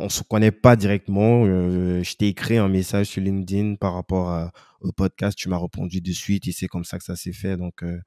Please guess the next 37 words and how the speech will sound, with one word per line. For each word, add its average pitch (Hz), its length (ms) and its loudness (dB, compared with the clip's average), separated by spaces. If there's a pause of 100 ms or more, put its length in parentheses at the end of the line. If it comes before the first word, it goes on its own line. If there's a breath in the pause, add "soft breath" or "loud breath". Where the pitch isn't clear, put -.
(400 soft breath)
je - 100 -20
te 95 80 -2
remercie 95 360 0
encore 101 300 2
pour - 200 -4
ça 101 280 -2
et, 92 60 0
et, 90 560 -2
euh, 87 240 -6
c'est, 90 300 -8
c'est - 140 -14
quelque - 200 -6
chose 98 260 -4
que, 92 300 0 (500 soft breath)
que 120 120 6
je 107 140 4
note 123 520 2
et 101 100 -4
que, - 180 2
euh, 98 220 8
je 92 120 -2
compte 117 280 0
aussi 104 200 0
m'approprier 104 720 2
pour 104 220 -2
mon 92 180 -2
propre 98 400 -4
cas, 101 380 -2
à 92 60 -6
connecter 92 440 -4
plus 95 260 -6
avec 90 180 -4
les 90 180 -6
gens 92 280 -6
parce 87 220 -12
que, - 120 -12
euh, 90 280 -6